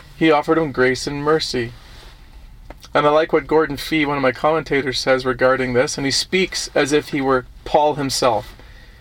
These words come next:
So this is Fee pretending he's Paul. He says,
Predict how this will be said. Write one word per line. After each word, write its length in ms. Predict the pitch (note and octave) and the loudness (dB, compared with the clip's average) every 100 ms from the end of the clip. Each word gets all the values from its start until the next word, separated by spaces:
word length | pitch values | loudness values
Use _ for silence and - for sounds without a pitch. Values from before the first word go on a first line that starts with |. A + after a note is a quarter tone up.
| - - - - - | -20 -20 -20 -20 -10
So 140 | - | -4
this 120 | C#3+ | -4
is 120 | D3 | -4
Fee 340 | - - F3 F3+ | -4 -2 0 0
pretending 440 | E3 - D#3 C#3+ | -2 0 0 0
he's 160 | C#3+ B2+ | -4 -8
Paul. 400 | - C3+ A2+ G#2+ | -2 0 2 0
He 120 | C3 | -2
says, 300 | - C3 B2 | 0 0 0